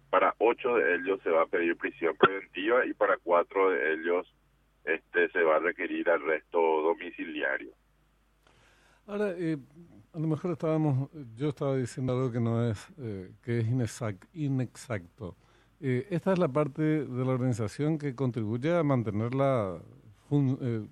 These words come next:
Speaker 2: funcional en términos administrativos y compañía. Y la parte operativa, eh, ¿sigue, eh, actuando? ¿Hay un brazo de esta organización criminal que sigue traficando con drogas?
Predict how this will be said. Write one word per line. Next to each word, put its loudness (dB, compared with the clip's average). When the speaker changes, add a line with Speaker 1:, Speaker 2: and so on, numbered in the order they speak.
Speaker 2:
funcional 2
en 2
términos 2
administrativos 0
y -4
compañía. -8
Y -2
la 2
parte 2
operativa, 0
eh, -6
¿sigue, -2
eh, -4
actuando? -2
¿Hay 2
un 0
brazo 0
de -4
esta -4
organización -2
criminal -4
que -8
sigue -4
traficando -4
con -4
drogas? -2